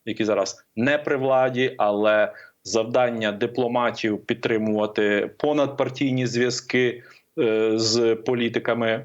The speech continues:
в усіх країнах і в Британії. Я бачу, що у, е, пана Залужного були,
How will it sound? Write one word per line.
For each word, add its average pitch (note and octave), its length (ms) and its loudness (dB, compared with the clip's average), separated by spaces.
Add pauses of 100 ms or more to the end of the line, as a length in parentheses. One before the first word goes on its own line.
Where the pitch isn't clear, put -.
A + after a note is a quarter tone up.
(140)
в - 60 -4
усіх A#2+ 260 0
країнах A2 500 -2
і A#2 40 0
в G#2+ 60 -2
Британії. A2 680 0 (300)
Я B2+ 500 2
бачу, A#2+ 440 0
що - 460 -2 (540)
у, A2 520 2
е, G2+ 400 2
пана G#2 220 0
Залужного A#2+ 840 0 (680)
були, G#2+ 340 2